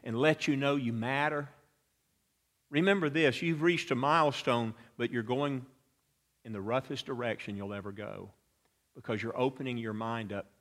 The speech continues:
for change. Yet you choose each day what you're willing to accept and what you're willing to reject. And there will be things you hear that you need to reject. Never reject the idea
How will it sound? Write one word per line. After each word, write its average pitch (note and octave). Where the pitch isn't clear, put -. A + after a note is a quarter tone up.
for G#2
change. -
Yet A2+
you B2+
choose B2+
each A#2
day A2
what A#2
you're A2+
willing G#2+
to G2+
accept G#2+
and G2
what G#2+
you're G#2+
willing G#2
to G#2+
reject. G2
And G#2+
there D3
will G3+
be F3
things C#3+
you C#3
hear C3
that A#2
you B2
need A#2+
to G#2
reject. G2+
Never D#3
reject C3+
the A#2
idea A#2